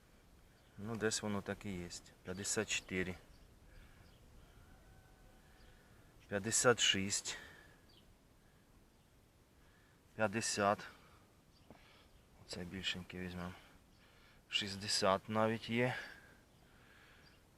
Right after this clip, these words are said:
Шістдесят, якщо взяти поменше. І по сорок є плоди.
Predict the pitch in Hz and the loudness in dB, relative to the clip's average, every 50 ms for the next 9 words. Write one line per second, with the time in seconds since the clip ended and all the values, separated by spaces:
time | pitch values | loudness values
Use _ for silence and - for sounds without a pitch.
0 | - - - - - - - - - - - - - - - - - - - - | -20 -20 -20 -20 -20 -20 -20 -20 -20 -20 -20 -20 -20 -20 -20 -20 -20 -20 -20 -20
1 | _ - - - - - - _ - - - - - - - - - _ - - | _ -20 -20 -20 -20 -20 -20 _ -20 -20 -20 -20 -20 -20 -20 -20 -20 _ -20 -20
2 | - - - - - - - - - - 95 92 90 95 95 92 - - 113 113 | -20 -20 -20 -20 -20 -20 -20 -8 -6 -4 -4 -4 -6 -6 -2 0 0 6 8 8
3 | 113 110 - - 101 101 - - - 101 101 98 101 98 - - 90 - 98 95 | 8 8 6 0 -2 0 0 0 0 0 0 2 0 0 0 -4 -6 -6 -4 -2
4 | 98 104 104 104 104 - - - 101 - - - - - - - - - - - | 0 2 2 2 2 2 0 0 -2 -6 -12 -16 -20 -20 -20 -20 -20 -20 -20 -20
5 | - - - - - - - - - - - - - - - - - - - 110 | -20 -20 -20 -20 -20 -20 -20 -20 -20 -20 -20 -20 -20 -20 -20 -20 -20 -10 -8 -8
6 | 104 - 120 113 - - - 92 90 90 90 87 - - 87 87 82 - 87 90 | -4 -2 -2 -2 0 0 2 4 4 4 4 2 -2 -4 -6 -6 -6 -4 -4 -4
7 | 90 87 85 90 90 92 | -4 -2 -2 -4 -4 -4